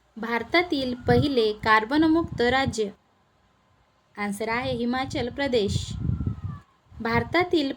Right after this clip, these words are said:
पहिले नोटा स्थानिक स्वराज्य संस्थाच्या निवडणुकीत उपलब्ध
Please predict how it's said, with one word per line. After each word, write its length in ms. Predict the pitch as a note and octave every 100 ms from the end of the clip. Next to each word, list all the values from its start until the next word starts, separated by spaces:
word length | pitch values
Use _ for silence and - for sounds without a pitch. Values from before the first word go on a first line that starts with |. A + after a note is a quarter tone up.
| -
पहिले 440 | C4 D4 C#4+ A#3+
नोटा 480 | A#3 A#3+ B3+ B3 C#4+ A#3+ B3 - _ _ _ _ _ _ _ _ _ _ _ _ _ _ _ _ -
स्थानिक 460 | - A#3+ A#3+ D4+ D4+
स्वराज्य 540 | D#4+ E4+ E4 A#3 A#3
संस्थाच्या 640 | A#3 A#3+ B3 D#4 D#4 A#3+
निवडणुकीत 680 | A3 A3+ B3+ C#4 D4 B3 -
उपलब्ध 400 | B3+ - C#4+ C#4+